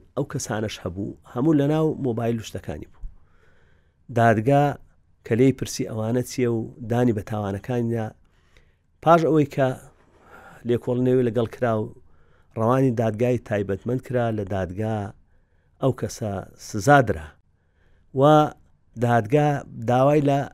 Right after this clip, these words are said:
کەسەکان نەکرد بێن ئامادە بن، تەنیا لەسەر ئەو کەیسی کچەکە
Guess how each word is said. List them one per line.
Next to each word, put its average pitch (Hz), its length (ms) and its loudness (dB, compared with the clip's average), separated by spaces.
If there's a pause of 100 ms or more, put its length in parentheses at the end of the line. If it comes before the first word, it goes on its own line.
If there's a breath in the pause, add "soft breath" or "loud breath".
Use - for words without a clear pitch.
(200)
کەسەکان 135 580 -2
نەکرد 147 320 -4 (200)
بێن 123 300 2 (500)
ئامادە 117 440 2
بن، 127 200 2 (220)
تەنیا 123 380 0
لەسەر 127 280 -2
ئەو 143 180 -2
کەیسی - 380 -4
کچەکە 139 440 -4